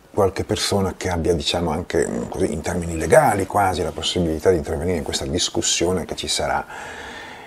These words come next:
tra la procura, le parti e poi il gip a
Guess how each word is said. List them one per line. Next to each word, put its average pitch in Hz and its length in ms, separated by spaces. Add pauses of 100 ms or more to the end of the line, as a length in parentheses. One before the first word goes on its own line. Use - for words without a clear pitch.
(420)
tra - 200
la 85 120
procura, 113 840
le - 120
parti 92 640
e 101 120
poi 90 300
il 80 60
gip - 400
a - 280